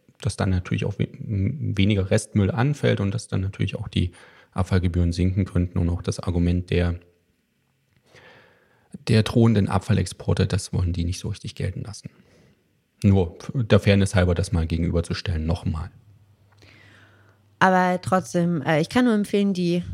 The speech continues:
Speaker 2: Studie mal zu lesen und sich das mal, ähm, vielleicht auch mal ein bisschen kritisch selbst damit umzugehen. Nicht nur den Euwid lesen, sondern auch gerne mal in die entsprechenden Studien <laughs> reinzuschauen.
Speaker 1: Unbedingt zu empfehlen,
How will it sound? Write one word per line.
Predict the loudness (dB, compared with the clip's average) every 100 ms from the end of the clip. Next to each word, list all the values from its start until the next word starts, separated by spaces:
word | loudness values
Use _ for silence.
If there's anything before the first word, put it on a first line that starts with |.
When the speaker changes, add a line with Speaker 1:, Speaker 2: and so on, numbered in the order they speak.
| -14
Speaker 2:
Studie | -14 -4 0 2 2 0 -4 -6
mal | -2 -2
zu | -2 -2
lesen | 0 2 0 -2 -4 -6 -10 -14 -18 -20 _ -20 -20 -20 -16
und | -6
sich | -6 -4
das | -4 -2
mal, | 0 0 0
ähm, | -2 0 -2 -4 -10 _
vielleicht | -6 -2 0
auch | 2
mal | 2 2
ein | 2 0
bisschen | 0 -2
kritisch | -4 -4 -2
selbst | -2 -2 -4
damit | -4 -4
umzugehen. | -4 -6 -6 -4 -2
Nicht | -4 -2
nur | 0
den | 0
Euwid | 0 0 0 0
lesen, | -2 0
sondern | 0 0 2
auch | 2 0 0
gerne | 0 2
mal | 2 2
in | 2
die | 2
entsprechenden | -2 -2 0 2 0 -2
Studien | -4 0 2 2
<laughs> | 0
reinzuschauen. | -2 -2 -10 -8 -6 -6 -6 -16 -6 -2
Speaker 1:
Unbedingt | 2 4 4 2 0 0
zu | 0
empfehlen, | 0 0 2 2